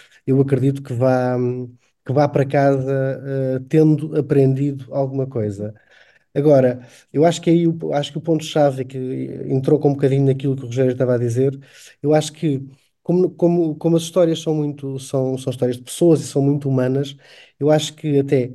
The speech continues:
mais do que aprender sobre o vinte e cinco de Abril, vão,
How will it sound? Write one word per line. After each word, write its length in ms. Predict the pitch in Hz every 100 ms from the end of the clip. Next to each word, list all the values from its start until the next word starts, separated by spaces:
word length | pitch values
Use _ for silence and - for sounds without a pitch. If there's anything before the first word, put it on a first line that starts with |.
| 135
mais 540 | 135 143 160 156 143
do 120 | 123
que 160 | 135 135
aprender 720 | 123 131 127 123 127 139 117 120 -
sobre 300 | - 123 117
o 20 |
vinte 180 | 120 120
e 40 | 120
cinco 120 | 117
de 60 |
Abril, 320 | 113 123 143 139 - - _
vão, 540 | 120 135 147 151 151